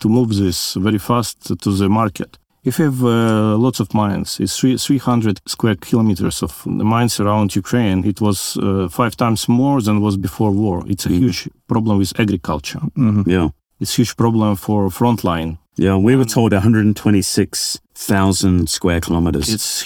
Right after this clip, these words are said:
Speaker 1: huge.
Speaker 2: Yeah.
Speaker 1: And, uh, uh, basically, the basic technology is tanks. Tanks
Speaker 2: Yeah.
Speaker 1: go,
Speaker 3: Yeah, yeah.
Speaker 1: and just the mines, it, they don't care
Speaker 2: That's
Speaker 1: if there
Speaker 2: right,
Speaker 1: is
Speaker 2: yeah.
Speaker 1: mine or not. It's just blow up, blow up, blow up.
Speaker 2: Yeah.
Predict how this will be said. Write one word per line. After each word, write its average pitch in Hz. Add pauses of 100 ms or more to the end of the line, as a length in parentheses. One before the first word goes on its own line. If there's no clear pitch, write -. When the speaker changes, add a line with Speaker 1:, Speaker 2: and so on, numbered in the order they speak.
Speaker 1:
huge. 120
Speaker 2:
Yeah. 87
Speaker 1:
And, 104
uh, 113 (1120)
uh, 90
basically, 135
the 107
basic 143
technology 185
is -
tanks. - (220)
Tanks 175
Speaker 2:
Yeah. 87
Speaker 1:
go, 123
Speaker 3:
Yeah, 101
yeah. 104 (300)
Speaker 1:
and 135
just 147
the 147
mines, 147
it, 143
they 147
don't 139
care 87
Speaker 2:
That's 92
Speaker 1:
if -
there 170
Speaker 2:
right, 160
Speaker 1:
is 143
Speaker 2:
yeah. - (120)
Speaker 1:
mine 135
or 120
not. 104
It's 127
just 123
blow 123
up, 139
blow 127
up, 117
blow 110
up. 101
Speaker 2:
Yeah. 90